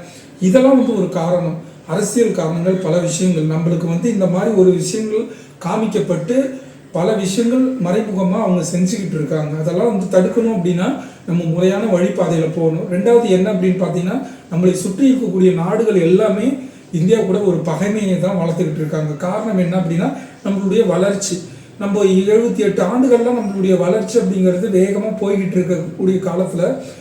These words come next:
சுத்தி இருக்கக்கூடிய நாடுகள், இந்த நாடு முன்னேறிடுச்சு அப்படின்னா நம்மளை இன்னும் பலவீனப்படுத்துவாங்க அப்படின்ட்டு இந்தியா வந்து வளரக்கூடாது அப்படிங்கிறதுக்காக எவ்வளவோ விஷயங்கள் செய்வாங்க. அதுல முக்கியமான விஷயம் என்னன்னா, அஹ், பொழுதுபோக்கு விஷயங்களை வந்து அதிகப்படுத்துவாங்க. இளைஞர்களை எப்படியெல்லாம் கவரலாம்,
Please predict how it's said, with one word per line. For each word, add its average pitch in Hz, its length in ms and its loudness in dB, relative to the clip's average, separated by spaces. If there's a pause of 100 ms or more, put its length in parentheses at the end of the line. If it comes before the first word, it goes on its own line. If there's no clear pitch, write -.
(120)
சுத்தி - 340 -2
இருக்கக்கூடிய 196 440 0
நாடுகள், 208 600 0
இந்த 196 200 -2
நாடு 196 300 0
முன்னேறிடுச்சு 214 640 0
அப்படின்னா 185 500 0 (720)
நம்மளை 180 200 2
இன்னும் 202 340 2
பலவீனப்படுத்துவாங்க 180 760 0
அப்படின்ட்டு 180 420 0 (340)
இந்தியா 277 280 4
வந்து 202 220 4
வளரக்கூடாது 190 680 2
அப்படிங்கிறதுக்காக 180 720 4
எவ்வளவோ 190 320 4
விஷயங்கள் 185 380 0
செய்வாங்க. 165 480 0 (460)
அதுல 208 200 0
முக்கியமான 240 400 4
விஷயம் 202 400 2
என்னன்னா, 190 280 -2 (880)
அஹ், 185 240 2
பொழுதுபோக்கு 240 580 6
விஷயங்களை 185 520 2
வந்து 185 180 2
அதிகப்படுத்துவாங்க. 170 720 0
இளைஞர்களை 196 640 2
எப்படியெல்லாம் 190 440 2
கவரலாம், 165 460 0